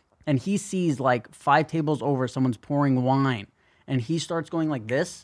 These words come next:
like, snapping, and he's going, "Oh, oh." And now, like, <laughs> slowly, like, heads are start turning, and they're, like, looking at him, and he's like, "Oh," and find the person from five tables away, like, somebody gets the person pouring the wine.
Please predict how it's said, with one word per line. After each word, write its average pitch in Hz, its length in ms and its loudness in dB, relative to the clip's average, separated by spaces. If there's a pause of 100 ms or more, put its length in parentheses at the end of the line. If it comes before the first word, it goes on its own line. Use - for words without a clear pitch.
like, 131 160 -6
snapping, 139 460 0
and 185 80 0
he's 147 80 0
going, 151 180 0 (160)
"Oh, 302 360 8 (840)
oh." 294 460 10
And 160 160 4
now, 190 220 8
like, 208 240 6
<laughs> - 0 -
slowly, 185 580 4
like, 180 220 4
heads 160 280 4
are 185 80 0
start 175 260 0
turning, 175 400 2
and 196 80 4
they're, 165 100 4
like, 139 160 2
looking 165 280 2
at 185 120 4
him, 226 200 2 (280)
and 170 80 -2
he's 185 100 2
like, 190 160 0
"Oh," 269 200 4 (300)
and 165 140 0
find 196 220 2
the 170 60 0
person 190 320 0
from 180 160 -2
five 175 300 0
tables 196 280 0
away, 185 160 2
like, 135 140 -2
somebody 175 260 -2
gets 147 400 -2
the 214 120 -6
person 185 480 0
pouring 170 380 2
the 190 80 2
wine. 120 380 0